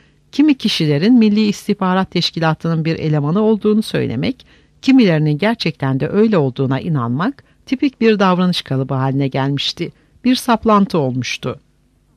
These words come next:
Bu saplantı halen bilinçaltlarında ciddi bir mekanı teşkil eder.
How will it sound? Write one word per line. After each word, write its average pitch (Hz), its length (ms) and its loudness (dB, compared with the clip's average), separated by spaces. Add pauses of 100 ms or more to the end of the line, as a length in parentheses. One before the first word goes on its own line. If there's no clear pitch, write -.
(1300)
Bu 311 80 -4
saplantı 180 560 0
halen 202 480 2
bilinçaltlarında 170 840 2
ciddi 202 360 0
bir 233 140 2
mekanı 185 500 0
teşkil 127 420 -4
eder. 131 380 -4